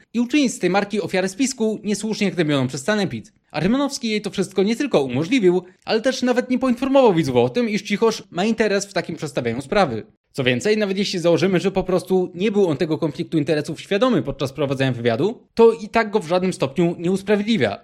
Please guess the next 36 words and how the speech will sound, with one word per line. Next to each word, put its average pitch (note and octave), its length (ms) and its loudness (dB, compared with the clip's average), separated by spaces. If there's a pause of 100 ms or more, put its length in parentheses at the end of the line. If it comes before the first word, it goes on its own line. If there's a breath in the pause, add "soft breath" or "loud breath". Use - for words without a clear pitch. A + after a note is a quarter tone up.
Dlatego, F#3 340 2
że F#3+ 300 2
po G#3 80 -4
pierwsze, F#3+ 460 2 (100)
informacje B3+ 500 -2
o A3 40 2
współpracy B3 540 -2
Cichosz E3 260 -2
z A#2+ 60 -10
marką D3+ 300 -2
Smilk F#3 300 -4
były D#3+ 220 2
publicznie E3+ 360 -6
dostępne D3+ 380 -4
już C3 120 -4
wcześniej, D3 580 -4 (140)
chociażby F#3 360 0
na D3 80 0
stronie C3+ 400 0
tej F3+ 100 -2
marki G3 500 -2
i D#3+ 200 -6
ich D3+ 120 -8
mediach G3 200 0
społecznościowych, C3 800 -2 (120)
więc G#3+ 300 0
mógł A#3 260 0
podczas A3+ 360 0
przygotowywania G#3+ 560 0
się F3+ 120 -4
do D3 120 2
rozmowy D3 340 0
do E3 80 -6
tych E3 140 -4
informacji C#3+ 640 -4
dotrzeć. F3+ 520 -2